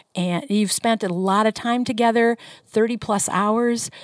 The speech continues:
usually weekly visits. You've become part of that setting. You've got, you've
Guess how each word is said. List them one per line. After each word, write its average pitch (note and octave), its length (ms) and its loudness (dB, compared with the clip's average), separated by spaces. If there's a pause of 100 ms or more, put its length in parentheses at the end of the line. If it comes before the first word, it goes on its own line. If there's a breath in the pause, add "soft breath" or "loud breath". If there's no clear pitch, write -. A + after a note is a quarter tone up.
(220 loud breath)
usually G#3 420 0
weekly G#3+ 440 0
visits. A3+ 640 2
You've F#3+ 280 2
become A3 520 -2
part G#3 300 0
of F#3+ 120 -2
that E3+ 260 0
setting. A3+ 440 0
You've F#3 200 -2
got, F3+ 200 -6 (120)
you've E3+ 240 -8